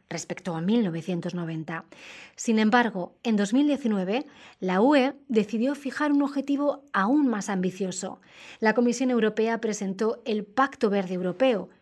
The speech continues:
una estrategia de crecimiento que pretende convertir a Europa en el primer continente neutro desde el punto de vista climático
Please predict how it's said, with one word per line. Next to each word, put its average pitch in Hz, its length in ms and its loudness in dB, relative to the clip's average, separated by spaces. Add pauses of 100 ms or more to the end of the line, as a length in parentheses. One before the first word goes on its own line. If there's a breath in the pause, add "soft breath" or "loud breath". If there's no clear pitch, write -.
(180 soft breath)
una 185 300 -2
estrategia 202 640 -2
de 254 120 2
crecimiento 196 760 0 (300 loud breath)
que - 100 -12
pretende 185 460 -2
convertir 170 420 -8
a 185 60 0
Europa 202 420 2 (300 loud breath)
en 214 100 -2
el 202 160 0
primer 233 420 2
continente 226 600 2
neutro 220 500 0
desde 190 320 -4
el 180 80 -4
punto 208 280 0
de 185 80 -2
vista 196 280 -2
climático 208 640 -2